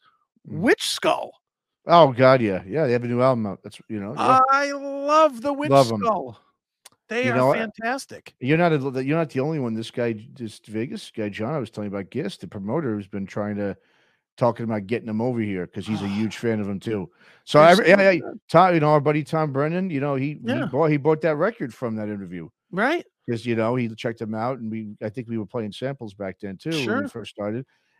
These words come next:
Speaker 1: And he was like, "Wow, this stuff's great." Like I said, just very Sabbathy, and if you like that
Speaker 2: Yeah.
Speaker 1: kind of stuff, it's a great modern version of it, you know?
Speaker 2: And
Speaker 1: So,
Speaker 2: that's
Speaker 1: yeah.
Speaker 2: what I'm saying. I'm s-, I, I'm saying there's
Speaker 1: Yeah.
Speaker 2: tons of it out there. You
Speaker 1: Oh,
Speaker 2: don't have
Speaker 1: tons.
Speaker 2: to,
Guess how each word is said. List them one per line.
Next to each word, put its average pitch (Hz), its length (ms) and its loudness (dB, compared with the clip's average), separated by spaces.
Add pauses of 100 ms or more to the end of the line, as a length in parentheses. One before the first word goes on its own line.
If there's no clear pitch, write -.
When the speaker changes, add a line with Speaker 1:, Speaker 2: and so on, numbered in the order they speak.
(160)
Speaker 1:
And 127 140 -2
he 139 60 0
was 131 140 -2
like, 123 140 0
"Wow, 185 160 2
this 113 120 -6
stuff's 120 220 -6
great." 220 220 -2
Like 247 80 -8
I 156 40 -6
said, - 200 -8
just 104 180 -14
very 110 180 -8
Sabbathy, 117 560 -6
and 175 80 -6
if 131 120 -12
you 113 80 -6
like 107 180 -4
that 107 140 -6
Speaker 2:
Yeah. - 20 -12
Speaker 1:
kind 107 140 -8
of 101 80 -12
stuff, 117 400 -6 (640)
it's - 160 -6
a 135 40 0
great 135 320 4
modern 151 300 4
version 202 360 0
of 95 120 -6
it, 92 120 -10
you 98 100 -10
know? 113 140 -8
Speaker 2:
And 262 100 -4
Speaker 1:
So, 311 60 -6
Speaker 2:
that's 302 180 0
Speaker 1:
yeah. 285 60 -4
Speaker 2:
what 294 80 -4
I'm 269 120 -6
saying. 277 420 -4
I'm 170 120 -10
s-, 175 200 -12
I, 214 180 -4
I'm 240 240 -8
saying 226 300 -4
there's 214 140 -4
Speaker 1:
Yeah. 262 220 6
Speaker 2:
tons 262 220 -6
of 233 120 -4
it 214 80 -4
out 202 220 0
there. 190 100 -6
You 180 140 -6 (140)
Speaker 1:
Oh, 185 100 4
Speaker 2:
don't - 40 -10
have 226 240 -2
Speaker 1:
tons. - 60 -16
Speaker 2:
to, 214 140 -6